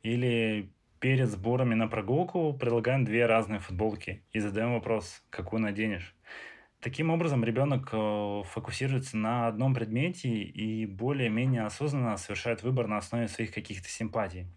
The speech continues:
Плюс у нас нет жестких ограничений в плане изучения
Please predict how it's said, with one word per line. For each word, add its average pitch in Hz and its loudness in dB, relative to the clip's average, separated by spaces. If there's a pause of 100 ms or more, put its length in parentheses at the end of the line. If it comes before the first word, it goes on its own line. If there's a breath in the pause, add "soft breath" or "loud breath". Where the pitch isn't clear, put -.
(720 loud breath)
Плюс 139 0
у 113 -2
нас 131 2
нет 123 0
жестких 110 0
ограничений 110 0
в - -10
плане 110 2
изучения 101 -2